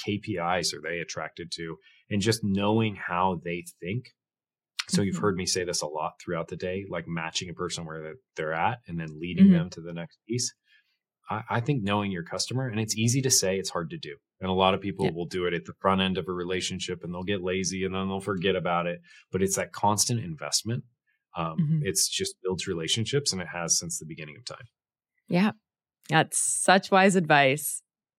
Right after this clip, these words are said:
Speaker 2: Thank you so much for sharing. Well,
Speaker 1: No,
Speaker 2: Riley,
Speaker 1: absolutely.
Speaker 2: it's been awesome to have you on the show. I've learned so much about, one, what Built is, what Built Technologies is building in the construction and real estate space,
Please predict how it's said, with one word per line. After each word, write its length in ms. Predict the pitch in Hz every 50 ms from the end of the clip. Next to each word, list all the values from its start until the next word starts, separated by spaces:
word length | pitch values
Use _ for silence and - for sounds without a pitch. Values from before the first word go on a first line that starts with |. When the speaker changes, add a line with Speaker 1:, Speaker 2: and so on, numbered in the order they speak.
| _ _
Speaker 2:
Thank 160 | 175 165 165
you 60 | 170 151
so 140 | - 170
much 220 | 160 151 - - -
for 120 | - 156
sharing. 520 | 160 - 156 151 151 147 - - - 190 - - _ - - - - - - _
Well, 280 | - 196 196 196 196 170
Speaker 1:
No, 80 | 170 165
Speaker 2:
Riley, 160 | 233 214 220
Speaker 1:
absolutely. 180 | 233 240 233 214
Speaker 2:
it's 120 | 190 -
been 180 | - 240 240 - - -
awesome 600 | - - 156 220 247 247 - 247 214 180 160 165 180
to 100 | - 214
have 180 | 220 202 180 165
you 120 | 190 185 180
on 100 | 180 180
the 80 | 175
show. 400 | - - 190 175 170 175 170 175
I've 240 | 170 - 143 175 156
learned 420 | 160 175 175 175 175 175 170 185 - - -
so 380 | - - - - 208 233 277
much 360 | 277 233 190 175 165 143 - -
about, 480 | - 180 156 180 175 170 165 156 -
one, 320 | 160 180 202 226 233 220 202
what 200 | 190 165 - 175
Built 340 | 185 175 180 196 - - - -
is, 340 | 175 175 170 165 165 160 - - _
what 200 | - 180 160 156
Built 180 | - 214 208 208
Technologies 600 | - 208 190 190 175 170 180 180 170 151 156 147 139
is 140 | 156 160
building 560 | 143 139 185 185 180 147 143 127 143 180 214 - - 294 - - - - -
in 260 | - - 180 180 170
the 460 | 151 165 160 156 156 151 147 139 - - - _ _ _ _
construction 720 | - 175 165 - - 175 - - - 170 160 160 160 151
and 120 | 135 139 143
real 180 | 160 185 196 196
estate 360 | 196 190 - 190 185 156 -
space, 680 | - - 196 190 185 180 180 175 175 175 170 - -